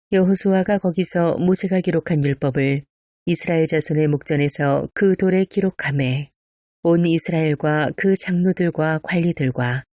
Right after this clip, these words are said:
재판장들과 본토인뿐만 아니라 이방인까지 여호와의 언약궤를 맨 레위 사람 제사장들의 앞에서 궤의 좌우에 서되 절반은 그리심 산 앞에, 절반은 에발 산 앞에 섰으니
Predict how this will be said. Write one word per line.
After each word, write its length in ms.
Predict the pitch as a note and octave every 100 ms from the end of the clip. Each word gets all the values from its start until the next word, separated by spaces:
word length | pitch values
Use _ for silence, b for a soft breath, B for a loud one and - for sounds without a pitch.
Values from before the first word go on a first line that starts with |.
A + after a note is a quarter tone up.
| -
재판장들과 1000 | F3 - E3 D#3+ D3 D3 C#3+ D3+ D3 C3 -
본토인뿐만 800 | G3+ F#3 G3 F#3+ F#3 F#3 F3+ E3
아니라 460 | D#3 D#3 D#3 D3+ -
이방인까지 1000 | F3+ F#3 F3 C3+ B2+ B2+ - C3 C3 C#3 _ -
여호와의 640 | E3 D#3+ D#3+ D3+ D3+ D3+
언약궤를 560 | - D3+ D#3 - D3 C#3+
맨 300 | C#3+ C#3+ C#3+ -
레위 300 | F3 F3+ F#3+
사람 360 | F#3 F#3 F3+ F#3
제사장들의 680 | G3 F#3+ F#3 F3+ D#3 D3 C3+
앞에서 540 | - C3 - C3 C3+ _ _
궤의 400 | - E3+ D#3+ D#3+
좌우에 400 | D3+ D#3+ D3 D3
서되 420 | D3 D3 D3 D3 - -
절반은 640 | - F3+ F3+ F3 F#3 F#3+
그리심 420 | - F3 F3+ F#3 F#3
산 220 | - C#3+
앞에, 480 | - - A#2+ C3 - _ _ _ -
절반은 640 | F3+ D#3+ D#3+ D#3 D3 - -
에발 300 | F3+ F#3+ F#3+
산 180 | - F#3
앞에 180 | - F3+
섰으니 680 | D#3 - C3 C3 B2 C3